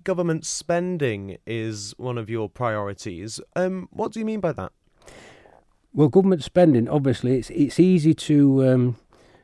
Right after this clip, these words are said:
Speaker 2: we can spend anybody else's money, it's dead easy, as you know. And the government has no money of its own. It's all your money, my money, everyone else that's paying into the system. And I think it's a care,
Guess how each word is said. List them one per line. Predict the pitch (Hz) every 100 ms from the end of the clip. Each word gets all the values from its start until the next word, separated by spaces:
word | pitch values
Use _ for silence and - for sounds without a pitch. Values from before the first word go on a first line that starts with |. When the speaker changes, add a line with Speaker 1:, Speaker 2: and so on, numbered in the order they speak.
| _ _
Speaker 2:
we | 131
can | 170
spend | 139 202 185 139 - -
anybody | 170 185 160 151
else's | 135 127
money, | 117 117 113
it's | -
dead | 139 123
easy, | 110 98 90 -
as | 104
you | 113 123
know. | 104 98
And | 104 113
the | 113
government | 160 151 120
has | 135
no | 127 120
money | 120 110
of | 107
its | -
own. | 113 98 85 - - - -
It's | 123 -
all | 123 117 113 110 - _ _ _
your | 107 110
money, | 107 107 107 - - _ _
my | 107 104
money, | 104 98 98 - _ _
everyone | 107 104 101
else | 98
that's | - -
paying | 101 95
into | 92 92
the |
system. | 92 101 - - 85 - - - - - -
And | 120 120
I | 120
think | 156 127
it's | 131 110 127
a |
care, | - - 165 156